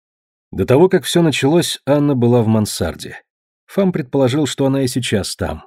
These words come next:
в общем зале с трагом и каждым кусочком аппаратуры связи, которым ещё может управлять. И делает всё, чтобы защитить и направлять своих людей,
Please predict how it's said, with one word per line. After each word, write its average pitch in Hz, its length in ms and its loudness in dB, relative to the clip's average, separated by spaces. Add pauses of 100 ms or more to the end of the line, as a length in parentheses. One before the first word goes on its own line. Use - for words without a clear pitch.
в 113 100 0
общем 127 300 0
зале 107 240 2
с - 100 -8
трагом 139 440 -2
и 120 120 -8
каждым 135 400 -2
кусочком 131 600 -4
аппаратуры 117 440 -4
связи, 135 380 -2
которым 131 340 -2
ещё 123 200 -2
может 113 360 0
управлять. 101 600 -4 (640)
И 92 80 -2
делает 170 400 0
всё, 175 220 -2
чтобы 143 320 -2
защитить 120 760 -2
и 135 80 -4
направлять 139 540 -2
своих 131 400 -4
людей, 104 480 -6